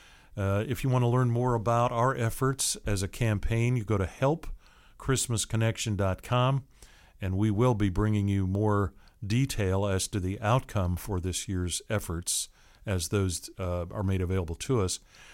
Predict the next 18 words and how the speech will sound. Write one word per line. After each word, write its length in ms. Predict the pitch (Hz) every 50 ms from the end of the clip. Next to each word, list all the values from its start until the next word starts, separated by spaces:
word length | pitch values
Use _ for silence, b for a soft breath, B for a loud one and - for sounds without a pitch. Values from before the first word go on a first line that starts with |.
| B B B B B B B B B B _
Also, 600 | 160 170 220 240 - - - 156 123 117 123 120
of 60 | 107
course, 260 | - 123 127 127 -
during 260 | - - 120 120 117
the 80 | 110 98
holidays, 520 | 78 110 113 113 110 104 104 104 107 98
we 40 | 110 98
gotta 220 | 120 120 123 120
remember 460 | 117 113 113 110 113 120 135 135 127
to 100 | 107 104
stay 360 | - - - - 127 131 131
safe. 760 | 127 - - - - - - 160 147 113 101 113 107 - -
Tallahassee 480 | - 120 117 113 110 110 107 - - 98
Fire 240 | - - 123 117 110
Department 440 | 101 - 107 107 107 107 107 101
is 140 | 92 87 -
reminding 600 | 101 92 92 92 95 98 110 117 123 117 110 101 95
us 440 | 90 87 95 - - - - -